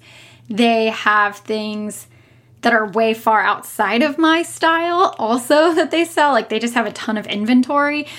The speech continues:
Whereas, like, Madewell and Everlane have a lot less items. And so almost anything from there I'm gonna like. But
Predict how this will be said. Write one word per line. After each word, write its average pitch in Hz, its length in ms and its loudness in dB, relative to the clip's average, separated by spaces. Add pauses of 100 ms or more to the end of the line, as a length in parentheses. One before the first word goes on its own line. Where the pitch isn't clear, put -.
(140)
Whereas, 247 340 2
like, 226 180 -4
Madewell 226 720 2
and 220 120 -2
Everlane 220 680 -2
have 208 480 -2
a 208 100 -2
lot 196 320 0
less 196 400 -8
items. 233 600 0 (360)
And 220 140 -2
so 208 260 0
almost 202 420 -4
anything 202 320 -8
from 190 280 -6
there 202 520 -4
I'm 202 160 -6
gonna 196 220 -6
like. - 480 -4 (720)
But 233 560 2